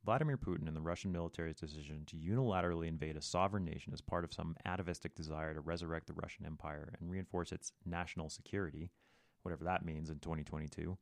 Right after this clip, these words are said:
is appalling, and people are being made to suffer and die in worse ways than just not having a job.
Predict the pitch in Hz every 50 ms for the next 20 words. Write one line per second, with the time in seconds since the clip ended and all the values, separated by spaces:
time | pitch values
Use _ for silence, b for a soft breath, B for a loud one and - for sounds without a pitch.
0 | b b b b b b b b b b 87 95 - - - 117 120 123 107 78
1 | - - - - _ _ _ _ _ _ - - 95 - 123 127 143 151 123 107
2 | 107 101 98 92 87 82 85 - - 101 98 - - 104 101 98 98 - 90 82
3 | 78 78 76 76 - 80 82 82 82 95 104 104 - - 87 80 78 80 - -
4 | 80 80 76 85 - - 85 82 78 80 76 76 71 71 73 78 82 78 78 -
5 | - -